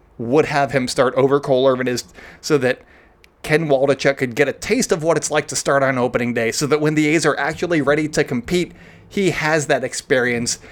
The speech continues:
and, uh, he can hit that season running. And so that, that would be my argument is, "Hey, let's see what he's got." Um,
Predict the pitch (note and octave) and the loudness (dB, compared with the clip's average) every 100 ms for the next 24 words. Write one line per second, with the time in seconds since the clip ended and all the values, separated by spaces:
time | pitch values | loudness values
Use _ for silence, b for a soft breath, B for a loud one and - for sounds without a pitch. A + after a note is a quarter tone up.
0 | B B B2 B2+ B2+ B2+ A#2 C3+ D3 C#3 | B B -2 0 2 0 0 -2 -2 -6
1 | - - D3+ D3+ C#3+ - E3+ C#3 B2+ A#2 | -10 0 0 2 -2 0 0 2 2 2
2 | C3+ F#2 - - C3+ B2+ C3+ A#2 - B | 0 -4 -18 -10 -4 -2 2 0 -2 B
3 | B B C#3+ - B2+ D3+ E3+ D3 E3 C#3 | B B 0 0 0 0 2 2 2 2
4 | C#3 C3 C3 A#2+ A#2 C3 B2 - - A#3 | 2 0 0 -2 -2 -2 -2 -4 -2 2
5 | C#4+ A3+ A3+ D4 C#4 C4 C4+ - - - | 4 4 2 0 -2 2 2 2 -2 -18
6 | B B D3+ C#3 C3 B2+ A#2+ | B B 0 4 4 2 -2